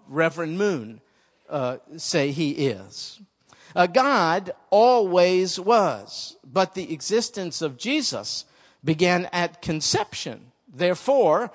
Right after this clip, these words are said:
he is not God. This is who the Way International say he is. He's a prophet. Uh, he's a messenger of God,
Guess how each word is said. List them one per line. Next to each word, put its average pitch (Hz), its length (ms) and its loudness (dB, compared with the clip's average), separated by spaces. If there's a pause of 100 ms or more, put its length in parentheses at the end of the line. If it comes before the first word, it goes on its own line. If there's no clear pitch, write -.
(140)
he 175 140 -4
is 196 340 0
not 151 400 -6
God. 160 560 0 (100)
This 208 300 0
is 185 160 -6
who 180 300 4 (260)
the 135 160 -4
Way 151 960 -2 (320)
International 180 1300 -2
say 117 500 -4 (460)
he 156 180 0
is. 117 560 -6 (480)
He's 180 220 0
a 226 40 4
prophet. 269 500 4 (960)
Uh, 143 160 -8
he's 165 220 -4
a 180 80 0
messenger 156 720 0 (460)
of 147 240 4
God, 113 460 0